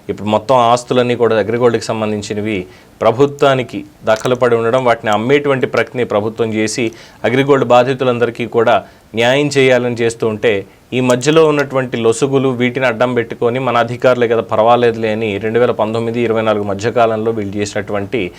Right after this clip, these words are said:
ఈ దుర్మార్గమైనటువంటి చర్యలు, అగ్రిగోల్డ్ బాధితుల బాధ పట్టదు కానీ వాళ్ళ ఆస్తులు, వాళ్ళకి సంబంధించినవన్నీ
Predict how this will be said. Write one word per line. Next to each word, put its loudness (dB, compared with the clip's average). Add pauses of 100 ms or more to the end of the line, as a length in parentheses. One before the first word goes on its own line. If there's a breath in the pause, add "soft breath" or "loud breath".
(300 loud breath)
ఈ 2
దుర్మార్గమైనటువంటి -2
చర్యలు, -10 (360)
అగ్రిగోల్డ్ 2
బాధితుల 0
బాధ 4
పట్టదు -2
కానీ -2
వాళ్ళ 2
ఆస్తులు, 0
వాళ్ళకి 0
సంబంధించినవన్నీ -4